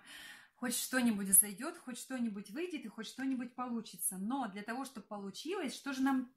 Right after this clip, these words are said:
нужно сделать? Это, конечно же, закрыть плёночкой. Затем, пос-, э, самое главное при прорастании перца — это нужно соблюдать температурный режим.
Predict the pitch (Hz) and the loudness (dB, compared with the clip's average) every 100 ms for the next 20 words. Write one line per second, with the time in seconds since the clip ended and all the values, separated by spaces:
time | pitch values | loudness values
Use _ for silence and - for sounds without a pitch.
0 | - - 220 277 208 190 175 170 - 247 | -18 0 6 6 6 0 -2 -6 2 2
1 | 190 165 - - - - - 247 254 277 | 2 -2 -12 -18 -18 -16 -4 -2 2 6
2 | 285 - 233 208 208 262 285 247 - 247 | 6 6 2 4 4 4 2 0 2 4
3 | 214 196 - 330 403 - _ _ _ _ | 4 0 0 0 -2 -6 _ _ _ _
4 | _ _ _ _ _ - - - - - | _ _ _ _ _ -6 -6 -8 -20 -10
5 | 196 247 247 220 175 - _ _ 226 - | -2 -2 2 0 0 -6 _ _ 4 4
6 | - 202 220 226 - 339 311 233 262 269 | 4 -4 2 4 8 8 8 8 8 8
7 | 226 208 262 240 214 220 226 262 247 226 | 4 0 -4 0 0 4 4 6 2 2
8 | 202 - _ _ - 302 330 - 202 170 | 0 -6 _ _ 0 2 2 2 0 -4
9 | _ 240 262 311 285 262 - - - - | _ -4 2 4 6 4 -4 -16 -16 -6
10 | 220 262 262 233 226 208 202 226 240 - | -4 2 6 6 4 -4 2 2 0 -4
11 | 208 202 202 233 226 214 214 190 185 165 | -6 -4 -4 0 0 0 -2 -2 -2 -4